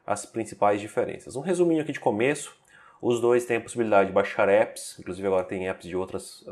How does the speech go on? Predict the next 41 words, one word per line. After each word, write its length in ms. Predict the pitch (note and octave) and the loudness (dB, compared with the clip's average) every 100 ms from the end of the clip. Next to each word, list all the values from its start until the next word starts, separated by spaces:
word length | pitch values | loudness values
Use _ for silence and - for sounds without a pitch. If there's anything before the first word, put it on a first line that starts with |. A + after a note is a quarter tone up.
| F#2+ | -14
eh, 100 | F2+ | -12
empresas, 560 | F2+ F2 F#2 A2 G#2+ F2 | -12 -4 0 2 0 -2
tipo 220 | - - | -12 -8
o 40 | E2+ | -2
GoPro, 600 | F2 - F2+ G2 G2+ - _ | -2 -2 -2 0 -2 -6 _
bem 160 | F2 G2 | -6 -4
interessante. 680 | G2+ F2+ - G2+ G#2+ - - _ _ - - _ _ _ | -4 -6 -2 -2 -2 -4 -12 _ _ -20 -20 _ _ _
Eh, 280 | G2+ G2+ F#2+ | 6 8 8
os 120 | G#2+ | 4
dois 200 | A2 A2 | 0 0
têm 160 | G#2+ F#2+ | -4 -4
G 100 | G#2 | -4
P 160 | G2 | 0
S, 560 | F2+ A2+ A#2+ - A#2 - _ _ - | 6 6 6 -2 -10 -10 _ _ -18
com 80 | F#2 | -14
uma, 100 | F#2 - _ | -12 -14 _
com 80 | G2 | -16
um 40 | |
sistema 280 | F2+ - F#2 | -12 -8 -6
bem, 360 | E2 F#2+ G#2 G2+ _ _ _ - | -2 -2 -2 -8 _ _ _ -2
ah, 160 | F2 | -2
preciso. 760 | F2 F#2+ - - G#2 B2 A2+ - | -2 -6 -6 -8 -4 -2 -4 -6
No 120 | G2+ | -6
caso 220 | G#2+ G2+ | 2 2
do 60 | G2 | 2
T-Rex 340 | G2 G2 G2 | 2 2 2
dois 200 | F#2 F2+ | -2 -4
vai 100 | E2+ | -4
ser 200 | - G#2 | -6 -6
melhor, 680 | C3+ F#3+ G#2 F#2 G#2 C3 - - | -4 -4 0 4 4 2 -4 -14
mas 220 | C3 C#3 | -10 -8
os 60 | |
dois 260 | A#2+ A2+ A2+ | -4 -4 -4
têm 280 | - G2+ G#2+ | -6 -8 -8
um 100 | G2+ | -10
G 100 | F#2 | -8
P 120 | F2+ | -4
S 220 | F#2 F#2 F2+ | -4 -4 -6
aí 200 | F2 - _ _ _ _ | -8 -10 _ _ _ _
bem 320 | F#2 F#2 A2 | -6 0 2
legal. 540 | G#2 F#2 F#2+ A2+ - | 2 6 6 6 2